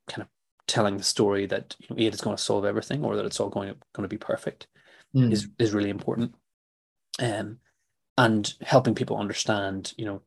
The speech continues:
Speaker 1: the risk of, of the environment. I mean, any business person, if they're, you know, making an investment, they're gonna evaluate the risk of that.
Speaker 2: Mm.
Speaker 1: Um, you know, the likelihood of returns, you know, risk is a core part of, you know, how you <laughs> evaluate anything,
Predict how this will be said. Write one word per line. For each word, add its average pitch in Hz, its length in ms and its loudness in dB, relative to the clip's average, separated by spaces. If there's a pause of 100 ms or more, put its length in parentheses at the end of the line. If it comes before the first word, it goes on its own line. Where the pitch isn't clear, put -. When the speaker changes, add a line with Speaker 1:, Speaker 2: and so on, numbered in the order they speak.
Speaker 1:
the 110 100 2
risk - 480 0
of, 110 280 -6
of 104 100 -2
the 104 80 -4
environment. 104 360 2
I 117 40 4
mean, 113 160 0 (160)
any 123 180 6
business 110 300 2
person, 117 340 2
if 104 140 -2
they're, 101 360 2 (280)
you 110 80 -2
know, 104 80 2
making 104 300 2
an 101 80 -6
investment, 101 420 0
they're 110 100 2
gonna 95 340 -2
evaluate 101 640 2 (480)
the 104 80 0
risk 104 300 0
of 101 60 0
that. 101 320 2 (420)
Speaker 2:
Mm. 113 380 2
Speaker 1:
Um, 95 220 -6 (100)
you 104 100 -4
know, 92 220 -6
the 107 80 0
likelihood 104 360 0
of - 100 -8
returns, 101 720 -2
you 104 80 -2
know, 98 40 -4
risk 107 320 2
is 95 80 -2
a - 60 -8
core 101 340 -2
part 110 400 0
of, 104 440 -8 (160)
you 104 60 -6
know, 104 60 -4
how 107 140 0
you 101 160 0
<laughs> - 20 2
evaluate 107 400 0
anything, 117 400 -2